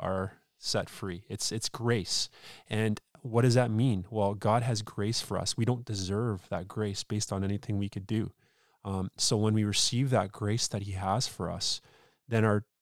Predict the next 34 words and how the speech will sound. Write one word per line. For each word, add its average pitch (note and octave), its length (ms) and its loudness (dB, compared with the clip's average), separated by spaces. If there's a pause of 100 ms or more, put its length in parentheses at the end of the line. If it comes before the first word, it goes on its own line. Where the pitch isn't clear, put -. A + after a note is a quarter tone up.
(100)
we're A#2 140 2
transformed G2+ 640 0
from G2 180 -4
the G2 140 -2
inward F#2+ 260 -2
out. F#2 220 -2 (240)
We're A2 120 -2
not A2+ 260 2
transformed G#2 520 -2
from - 140 -4
the G2 80 0
outward F#2 280 -4
in. F#2 180 -10 (280)
So G2+ 360 2
that's A2 320 0
really A2+ 220 2
a F#2+ 40 -2
key G2+ 240 -6
thing. G2+ 320 -6
So - 180 -2
read B2+ 340 4
that A#2 180 4
verse G2 340 -4
and G#2+ 120 -2
hear A#2+ 400 2
what, G#2+ 280 -2 (480)
you A2+ 80 -2
know, G2+ 200 2
the A2 100 -4
Holy B2 200 0
Spirit A2+ 380 0
is G2+ 100 -2
speaking A2 400 -4
through G2+ 400 -8